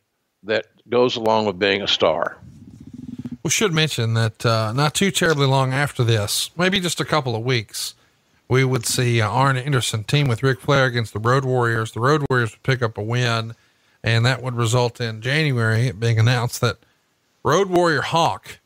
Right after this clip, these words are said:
Speaker 2: is been, gonna be the guy to get a world title shot at the next pay-per-view, which is January twenty-fourth, nineteen eighty-eight, the Bunkhouse Stampede. And, uh, the N W A world title will not be the main event there, but will go on next to last. But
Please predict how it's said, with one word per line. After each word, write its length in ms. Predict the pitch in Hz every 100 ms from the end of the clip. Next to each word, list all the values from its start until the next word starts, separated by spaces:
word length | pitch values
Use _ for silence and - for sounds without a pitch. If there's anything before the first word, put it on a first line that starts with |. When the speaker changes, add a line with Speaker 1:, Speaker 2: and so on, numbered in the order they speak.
| -
Speaker 2:
is 160 | 123
been, 220 | 120 139 131
gonna 180 | 147
be 160 | 139 135
the 80 | 120
guy 260 | 127 123
to 80 | 120
get 140 | 117 113
a 40 |
world 280 | 110 131 117
title 260 | 135 135
shot 280 | 113 123 110
at 100 | 107
the 80 | 117
next 300 | 120 151 -
pay-per-view, 580 | 143 120 113 104 104 104
which 180 | 104 110
is 120 | -
January 500 | 131 156 160 151 139
twenty-fourth, 800 | - 143 135 - 120 110 - -
nineteen 380 | 120 139 156 139
eighty-eight, 480 | 131 127 113 107
the 80 | 113
Bunkhouse 580 | 104 143 160 156 135 131
Stampede. 800 | - 117 110 - 151 143 143 127 _ _ _ - - -
And, 440 | 113 113 113 113
uh, 100 | 110
the 160 | 113 135
N 80 | 165
W 320 | 160 147 143
A 20 |
world 220 | 139 143
title 380 | 139 135 127 120
will 100 | 117
not 420 | 120 131 190 -
be 300 | 139 127 117
the 140 | - 120
main 200 | 123 113
event 300 | 117 160 -
there, 220 | 151 147
but 160 | 123
will 160 | 131 170
go 160 | 165 127
on 200 | 113 120
next 260 | 143 -
to 80 | 135
last. 440 | 123 123 120 -
But 160 | 117